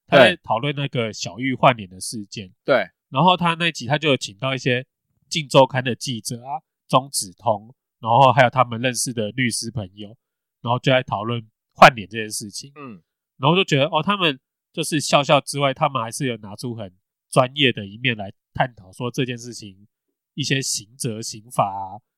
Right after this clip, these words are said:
Speaker 1: 然后行不行啊，还有被害人的心理，对，讨论得蛮正式的，
Speaker 2: 嗯。
Speaker 1: 感觉好像也不错，也蛮好听的。
Speaker 2: 对。
Speaker 1: 但我们好像没有。
Speaker 2: 他的娱乐性就变低啦，他变得
Speaker 1: 还是有
Speaker 2: 攻击性。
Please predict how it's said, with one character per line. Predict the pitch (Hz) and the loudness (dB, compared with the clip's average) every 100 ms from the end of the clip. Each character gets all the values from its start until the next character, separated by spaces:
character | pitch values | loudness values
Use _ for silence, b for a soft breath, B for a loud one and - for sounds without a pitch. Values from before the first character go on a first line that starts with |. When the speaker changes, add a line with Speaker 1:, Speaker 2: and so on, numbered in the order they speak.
| _ - | _ -6
Speaker 1:
然 | 120 | -2
后 | |
行 | 139 127 | -2 -4
不 | 107 143 | -4 -4
行 | - | -4
啊， | 107 104 | -8 -2
还 | |
有 | 131 110 104 _ _ - | 2 0 -2 _ _ 4
被 | 156 127 | 6 8
害 | 143 | 4
人 | 113 95 | 4 -4
的 | 107 | -12
心 | - 113 110 | -12 -14 _
理， | 101 104 _ _ _ _ - | -20 -20 _ _ _ _ -2
对， | 123 101 - _ _ | -2 -2 -10 _ _
讨 | - 110 | -6 -2
论 | 147 | -2
得 | 127 113 | -2 -6
蛮 | 113 104 117 _ _ _ | -6 -8 _ _ _ _
正 | - 135 | 0 0
式 | 117 - 135 | 0 -6 -6
的， | 107 110 - _ | -8 -16 -20 _
Speaker 2:
嗯。 | 147 117 | -14 -4
Speaker 1:
感 | 127 | -2
觉 | 120 | 0
好 | 127 | 0
像 | 170 | 0
也 | 123 | -2
不 | 127 | -4
错， | - 147 113 | -4 -2 -2
也 | |
蛮 | 104 120 | -4 0
好 | 143 110 | 0 0
听 | 127 113 | -4 -18
的。 | 110 104 _ | -18 -18 _
Speaker 2:
对。 | 139 117 85 _ _ - | 4 4 2 _ _ 4
Speaker 1:
但 | 175 | 4
我 | |
们 | 120 110 | 4 -4
好 | |
像 | 135 131 | -6 -6
没 | 117 101 | -8 -12
有。 | 104 92 _ _ _ | -14 -18 _ _ _
Speaker 2:
他 | 160 | -6
的 | 180 175 | -2 -2
娱 | 151 | 0
乐 | 156 | 2
性 | 160 165 143 - _ - | 0 -2 -10 -16 _ -6
就 | 151 | -4
变 | 160 139 | 0 -2
低 | 127 131 | -2 -2
啦， | 120 110 107 - | 2 2 0 -10
他 | 135 | -6
变 | 165 | 2
得 | |
Speaker 1:
还 | 208 | 4
是 | 277 311 | 4 6
有 | 208 | 6
Speaker 2:
攻 | 147 | 6
击 | |
性。 | 139 | 2